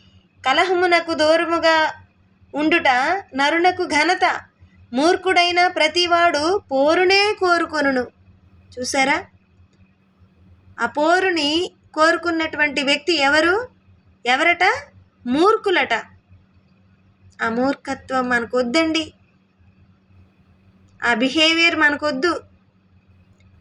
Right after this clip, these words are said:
మనలో ప్రేమ ఉండాలి, ఆయన కోరుకుంటున్నటువంటి ప్రేమ ఉండాలి, తగువులకి దూరంగా ఉండాలి.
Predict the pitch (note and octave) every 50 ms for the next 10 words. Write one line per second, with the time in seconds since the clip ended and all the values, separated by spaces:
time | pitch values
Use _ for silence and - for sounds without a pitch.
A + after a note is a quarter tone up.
0 | _ _ _ _ _ _ _ - - _ _ _ _ _ _ _ _ - B3 C4
1 | C#4 D4 D#4 D#4 D#4 D#4 C#4+ C#4+ D4+ E4 F4+ F#4 F#4 F4 F4 E4+ E4 D#4+ D#4+ D#4
2 | C#4+ B3+ - _ _ _ _ _ - - _ _ _ _ - A3 A#3+ C4 C4+ C4+
3 | B3+ D4 D4+ D#4+ F4 F4 E4+ F4 E4 E4 E4+ E4+ D#4 D#4+ D#4 D#4+ D#4 D#4 D4+ C4
4 | - - - C4+ C4+ C#4+ D4+ E4 E4 D#4+ D4+ D4 C#4+ C#4+ C#4 C4+ C4 C4 - _
5 | _ _ _ _ _ _ _ _ _ - - - - - _ _ - _ _ _
6 | _ _ _ _ - C4+ C#4 C#4 E4+ F#4+ F4+ F4 F#4 D#4+ A#3+ C#4+ D4 D#4 E4 F4
7 | F4 E4+ E4+ F4 E4+ E4 D#4 D#4 D4+ D4 C#4+ C#4 C#4 C#4 B3 -